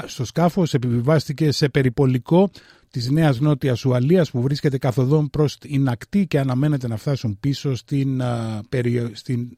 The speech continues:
διοίκηση των θαλασσίων περιοχών της αστυνομίας αργότερα σήμερα. Από τη Νέα Νότια Ουαλία και η επόμενη είδηση, ιδιοκτήτης κατασκευαστικής εταιρείας του Σίδνεϊ και τέσσερα άλλα άτομα κρίθηκαν ένοχοι για την κατηγορία συνωμοσίας με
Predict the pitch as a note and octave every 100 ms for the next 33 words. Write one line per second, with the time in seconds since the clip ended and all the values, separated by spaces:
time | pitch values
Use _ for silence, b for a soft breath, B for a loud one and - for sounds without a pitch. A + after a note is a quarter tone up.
0 | _ A2 B2 D#3 C3+ A2 A2 A#2+ A#2+ A#2+
1 | A2+ C#3 A2+ G#2+ G#2 E3 E3 B B _
2 | - C#3 C#3+ B2+ D#3 D#3 B B - B2
3 | D3 C3+ C3 A2+ C#3+ B2+ G#2+ F#2 - B
4 | B B B B B B B B B B
5 | F#3 F3 E3+ F3 F#3+ F3+ F3+ E3+ F3 D#3+
6 | E3 E3+ F#3 D#3+ E3+ D#3+ F3+ E3+ D3+ C#3+
7 | F3 F3 D3+ E3 D#3+ D3+ D#3+ - E3+ C#3
8 | D#3+ C#3 C3+ C#3 C3 C#3+ D3 C#3 A#2+ C3
9 | D#3+ C3+ - A#2+ D#3+ F3 F3+ F3+ E3 E3
10 | D3+ - E3 - D3 D3+ E3 D3+ D3+ F3+
11 | D#3+ D#3+ D3+ C#3 D3 D3+ - - G3+ C3+
12 | - - G#2 G#2+ A2+ A#2+ A#2 B2+ D#3 C3
13 | C3+ B2 B2 - F3+ D#3 C#3